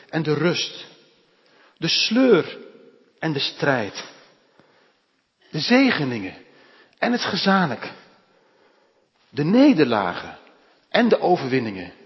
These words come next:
Het falen en het succes. De verwijdering en de verzoening. Het verzet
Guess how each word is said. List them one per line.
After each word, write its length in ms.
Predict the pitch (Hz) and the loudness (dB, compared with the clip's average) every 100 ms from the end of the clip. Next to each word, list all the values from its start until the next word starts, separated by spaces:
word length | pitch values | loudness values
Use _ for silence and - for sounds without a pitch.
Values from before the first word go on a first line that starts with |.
| _ _ _ _ _ _ _ _ | _ _ _ _ _ _ _ _
Het 200 | 151 - | -8 -6
falen 600 | - 190 170 113 87 - - _ _ _ | -2 -2 0 -2 -6 -14 -20 _ _ _
en 140 | 196 | -2
het 100 | 175 | -2
succes. 640 | - 147 - 120 101 - - - _ _ _ _ _ _ _ _ _ - | -4 -8 -6 -6 -6 -10 -14 -20 _ _ _ _ _ _ _ _ _ -6
De 100 | 185 | -4
verwijdering 720 | 202 175 180 156 110 101 92 - _ _ _ _ _ _ _ _ _ _ - | 0 2 2 2 -2 -8 -12 -18 _ _ _ _ _ _ _ _ _ _ -8
en 140 | 214 | -4
de 80 | 175 | -4
verzoening. 540 | 131 - 139 113 90 - _ _ _ _ _ _ _ _ _ _ _ _ - _ _ _ | -4 -4 -4 -6 -10 -18 _ _ _ _ _ _ _ _ _ _ _ _ -20 _ _ _
Het 160 | - | -12
verzet 520 | - 151 143 151 - | -6 -2 -2 -4 -8